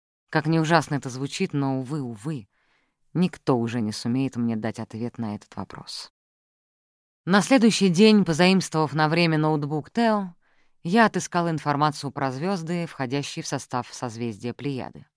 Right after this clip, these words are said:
Хотя папа часто рассказывал нам про всякие разные звезды,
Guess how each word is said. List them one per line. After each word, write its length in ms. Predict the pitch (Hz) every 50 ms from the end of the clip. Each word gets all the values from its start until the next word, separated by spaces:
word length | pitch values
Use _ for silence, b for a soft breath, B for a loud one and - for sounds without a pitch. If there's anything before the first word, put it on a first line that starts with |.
| _ _ _ _ _ _ _ _ _ _ _ _ _ _ _ _ _ _
Хотя 320 | _ - - 139 - 156 147
папа 240 | 151 151 143 147 135
часто 300 | - 147 131 - - 135
рассказывал 520 | 135 127 - - 147 139 123 123 131 131
нам 200 | 127 127 123 123
про 160 | - 127 127
всякие 380 | - - - 127 107 - 123 123
разные 540 | 123 120 120 107 117 117 113 113 110 110 104
звезды, 540 | 104 127 165 196 220 160 113 120 113 104